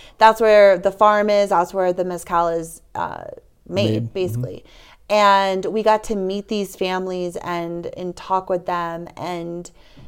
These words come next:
Speaker 1: it was just such an incredible experience. We were the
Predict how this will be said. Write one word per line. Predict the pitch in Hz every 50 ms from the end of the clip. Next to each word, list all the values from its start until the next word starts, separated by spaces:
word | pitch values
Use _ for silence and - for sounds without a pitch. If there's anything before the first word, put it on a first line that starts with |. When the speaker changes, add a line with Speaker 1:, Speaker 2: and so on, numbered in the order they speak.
| - - - -
Speaker 1:
it | - 214 214
was | 226 233 254 254 233
just | 262 254 254 240 247 - - - - - - - -
such | - - - - 214 202 202 202 -
an | 233 226
incredible | 208 196 190 - - 196 180 180 185 180 202 202 196 190
experience. | 180 185 - - - 180 185 202 208 202 -
We | 208 208
were | 208 208 208
the | 196 202 185